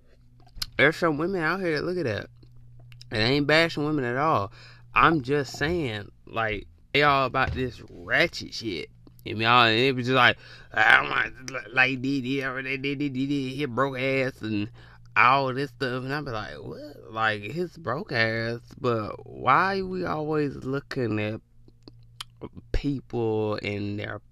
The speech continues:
pockets and what they got, what they can bring to the table, and how many figures they make, what type of job they got? Like,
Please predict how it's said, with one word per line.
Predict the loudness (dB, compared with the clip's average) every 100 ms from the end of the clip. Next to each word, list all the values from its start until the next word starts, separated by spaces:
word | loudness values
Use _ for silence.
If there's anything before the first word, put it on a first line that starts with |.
| -2
pockets | 4 4 4 -2 0 2 2 -2 -8 -4
and | -2 -2 -6 -16 -20 -20 -20 -20 -6
what | 2 4 4
they | 2 4
got, | 6 6 6
what | 0 -2
they | -6
can | -4 -2
bring | -2 -2
to | -6 -10
the | -10
table, | -4 0 2 2 -2 -4 0 0 0 0 -2
and | -4 -6 -10 -12 -18 -6
how | 0
many | 2 2 -2
figures | -2 -4 -2 -2
they | -2 -2
make, | 0 0
what | 0 -4
type | -2 0 0
of | -4
job | 0 4 6 6 4
they | 2
got? | 6 8 8 6
Like, | 4 4 4